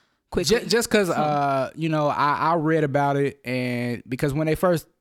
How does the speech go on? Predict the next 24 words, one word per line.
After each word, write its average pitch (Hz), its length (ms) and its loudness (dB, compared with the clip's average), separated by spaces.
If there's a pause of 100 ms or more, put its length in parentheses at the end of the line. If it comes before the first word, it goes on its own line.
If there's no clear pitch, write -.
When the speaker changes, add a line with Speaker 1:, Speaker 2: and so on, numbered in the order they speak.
(260)
Speaker 2:
sent 170 280 -2
me 151 80 0
the 131 100 -2
D 139 280 2
M, 139 220 2
it 139 60 2
was 143 160 2
like, 127 240 -2 (800)
like, 120 160 -4
maybe, 131 240 0
like, 113 160 -2
five 131 520 -4
or 123 60 0
six 131 300 -4
people 113 520 -4
had 123 240 -2
the 113 60 -6
same 131 380 -2
D 123 260 0
M 131 220 -2 (120)
about 120 300 -6
the 110 80 -10
same 135 380 -2
thing. 135 320 0